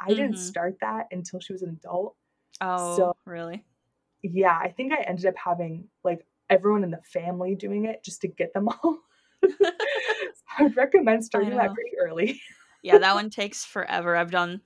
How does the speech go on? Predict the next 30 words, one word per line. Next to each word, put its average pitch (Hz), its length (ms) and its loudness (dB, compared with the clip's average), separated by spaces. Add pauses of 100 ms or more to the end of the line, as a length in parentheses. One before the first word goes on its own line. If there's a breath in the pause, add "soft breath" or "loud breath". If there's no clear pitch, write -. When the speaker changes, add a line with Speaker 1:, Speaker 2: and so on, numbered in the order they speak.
(180)
Speaker 2:
I've 190 120 -4
done 180 180 -2
that 175 180 -2
collection. 208 540 -8 (600)
Speaker 1:
I - 60 -12
would 269 200 -6 (140)
do 190 140 -4
that 165 180 -2
pretty - 240 -12
early - 280 -10
'cause 214 140 -12
I 233 100 -4 (100)
think 370 140 -10 (120)
you 330 80 -12
can 196 200 -8
do 180 140 -6
it 220 60 -6
as 185 140 -8
a - 300 -20 (100)
kid, 254 220 -4
if 180 120 -10
I 175 60 -14
remember 190 380 -10
Speaker 2:
I 240 40 -6
Speaker 1:
right, - 80 -14
Speaker 2:
think 214 220 -8
so, - 140 -10 (160)
Speaker 1:
so - 40 -2
Speaker 2:
yeah. 170 420 -4 (500)
Speaker 1:
Yeah. - 240 -14